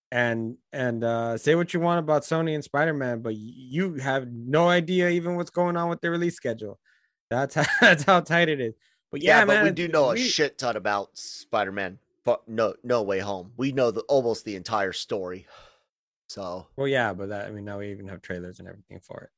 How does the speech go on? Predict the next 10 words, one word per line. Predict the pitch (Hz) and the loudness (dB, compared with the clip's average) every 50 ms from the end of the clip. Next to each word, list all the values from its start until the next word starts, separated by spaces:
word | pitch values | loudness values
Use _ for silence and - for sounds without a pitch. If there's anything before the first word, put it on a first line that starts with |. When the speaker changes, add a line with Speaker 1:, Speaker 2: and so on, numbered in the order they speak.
| _ _ _ _ _ _ _ _ | _ _ _ _ _ _ _ _
Speaker 2:
Well, | - - - | -20 -18 -16
yeah. | - 69 62 - - _ _ - | -16 -16 -16 -18 -20 _ _ -6
Speaker 1:
But, | - 147 - _ _ | -6 -6 -6 _ _
uh, | - 156 147 147 - | -6 -4 -4 -4 0
uh, | 151 139 139 131 127 123 123 127 - | 2 4 4 6 6 4 2 0 -4
that, | 135 123 123 127 156 143 123 | -8 -6 -2 -2 -2 -2 0
that's, | 143 170 170 135 - - _ | -2 -2 -2 -2 -6 -14 _
that's | - 147 143 - | -4 -4 -4 -4
huge. | - - 143 165 160 127 - - | -6 -6 -2 -2 -2 -2 -4 -6
But | 131 135 127 135 - | -2 -2 -2 -2 -2